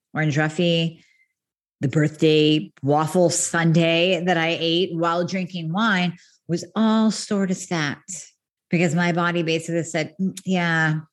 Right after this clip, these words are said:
you guys are splitting this bottle of wine. Uh, that's a lot of alcohol."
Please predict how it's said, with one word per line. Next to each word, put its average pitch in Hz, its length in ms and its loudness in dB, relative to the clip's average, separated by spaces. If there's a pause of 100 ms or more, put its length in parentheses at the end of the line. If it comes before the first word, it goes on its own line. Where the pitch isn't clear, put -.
(140)
you 180 160 0
guys 175 180 0
are 139 60 0
splitting 170 360 -4
this 143 140 -2
bottle 156 360 -2
of 107 60 -2
wine. 180 580 2 (380)
Uh, 135 480 0
that's 147 160 -4
a 170 40 -2
lot 147 180 -2
of 151 60 -2
alcohol." 175 760 -2